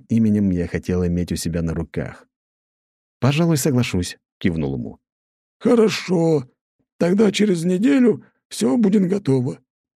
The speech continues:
Speaker 2: А вам будет нужно внести единоразовый платеж в размере тридцати тысяч".
Speaker 1: Я чуть не поперхнулся. "Чем обусловлена такая сумма?" Чиновник взглянул на меня удивленно.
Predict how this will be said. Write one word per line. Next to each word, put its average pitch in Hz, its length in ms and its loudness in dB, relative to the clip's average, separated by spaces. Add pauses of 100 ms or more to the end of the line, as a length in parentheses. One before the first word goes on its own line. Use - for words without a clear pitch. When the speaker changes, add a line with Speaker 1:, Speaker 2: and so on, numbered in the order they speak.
(160)
Speaker 2:
А 151 120 0
вам 233 280 2
будет 214 300 0
нужно 208 380 2
внести 165 640 0
единоразовый 160 680 0
платеж 139 480 -2
в 135 60 -2
размере 143 500 0
тридцати 123 600 -4
тысяч". - 640 -6 (420)
Speaker 1:
Я 78 220 0
чуть - 260 -6
не 85 100 -2
поперхнулся. - 760 -6 (840)
"Чем 135 380 0
обусловлена 127 680 2
такая 160 300 -2
сумма?" 165 400 -4 (920)
Чиновник 82 520 -2
взглянул 80 480 -2
на 73 100 -4
меня 82 240 -2
удивленно. 80 580 -4